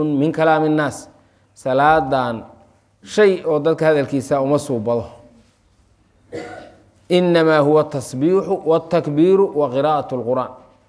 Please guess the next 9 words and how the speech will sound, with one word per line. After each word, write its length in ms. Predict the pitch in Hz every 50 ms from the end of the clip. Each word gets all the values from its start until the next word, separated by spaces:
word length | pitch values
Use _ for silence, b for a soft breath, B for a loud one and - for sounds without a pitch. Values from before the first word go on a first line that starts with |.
| _ _ _ _
Salaada 480 | _ - 127 135 147 160 170 156 160 160
waxa 200 | 165 156 147 151
la 100 | 151 139
qabtaa 300 | 127 127 - - 143 139
waxa 220 | 151 160 139 156
weeyaan 320 | 160 160 160 156 151 143 135
tasbiix 520 | - 143 127 - - 131 147 170 180 - - - - - - - _ _ _ _ _ _
iyo 160 | 131 135 135
takbiir 600 | 131 - 143 127 113 120 135 160 180 185 170 165